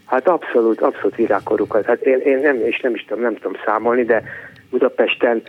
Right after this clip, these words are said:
olyan fantasztikus, ö, szállodákat ép-, alakítottak ki meglévő épületekben. Hát szerintem, szerintem európai szintű.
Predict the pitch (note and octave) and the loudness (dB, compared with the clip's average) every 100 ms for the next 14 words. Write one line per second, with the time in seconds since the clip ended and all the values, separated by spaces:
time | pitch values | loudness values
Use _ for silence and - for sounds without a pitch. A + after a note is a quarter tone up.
0 | - _ _ _ _ - D#3 D3+ A2 G#2 | -14 _ _ _ _ 0 4 4 4 0
1 | - B2+ - G#2+ - - - - - - | 0 -2 0 -2 0 -2 0 0 0 2
2 | - G#2+ A1 - - - G#2+ A2+ A#2+ - | 2 2 0 -2 -6 -6 -4 0 0 0
3 | A#2+ A#2 G#2 G2 - G#2 G#2+ - B3+ B2+ | 2 2 2 0 0 0 0 -2 -4 0
4 | A2 G2+ G#2+ G2+ - G2+ - A2+ A2 A2 | 0 0 -2 -4 -4 -4 -2 0 2 2
5 | G#2+ G2+ G2+ G2 G#2+ G2+ - G2+ - A2+ | 2 4 2 2 -2 -2 -2 -4 -2 -2
6 | A#2 - _ - A#2+ C3 B2 A#2+ C3 C3 | -2 -6 _ -4 -2 0 0 2 0 0
7 | - - - B2 A#2 C3+ C3+ G#2+ F#2+ F2+ | -4 -14 -8 -4 -2 -2 0 2 2 0
8 | G2+ F2+ - G2 - G2 | -4 -6 -4 -6 -6 -10